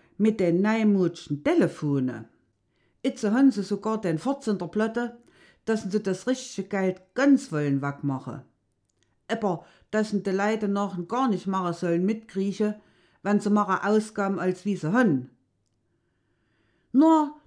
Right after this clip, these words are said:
dass die Advokaten und die Schuldeneinträger das Arbeit haben. Dass da waren gibt's meine so viele von denen.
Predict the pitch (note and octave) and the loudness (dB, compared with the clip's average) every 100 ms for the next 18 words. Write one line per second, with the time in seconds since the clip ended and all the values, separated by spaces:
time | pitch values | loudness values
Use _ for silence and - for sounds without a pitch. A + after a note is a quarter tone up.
0 | - A3 - - A3+ A3+ D#3 D#3 C4 C4+ | -2 -2 -2 -4 -4 -4 -6 -6 0 0
1 | B3+ A#3 G#3+ F#3+ D#3 D3+ C4+ D#4+ C#4+ F#3 | 0 -2 -2 -2 -2 -4 -2 0 -2 -4
2 | D#3+ D#3 D3+ E3 E3+ E3+ E3 - E3 - | 0 0 -2 -4 -4 -6 -8 -8 -8 -2
3 | C#4 G3 C3+ C3+ C#3+ B2 A2+ - _ _ | 0 0 -2 -4 -6 -6 -8 -12 _ _
4 | _ _ _ _ _ F3+ E3+ F#3 F#3 F3+ | _ _ _ _ _ -6 -4 -2 0 0
5 | E3+ - - - F3+ D#3 D3 C#3+ D#3+ D3+ | -2 -4 -6 -4 0 0 -2 -4 -4 -4
6 | C#3 D3 C#3 D3 C3+ C3 - | -4 -4 -6 -4 -4 -6 -10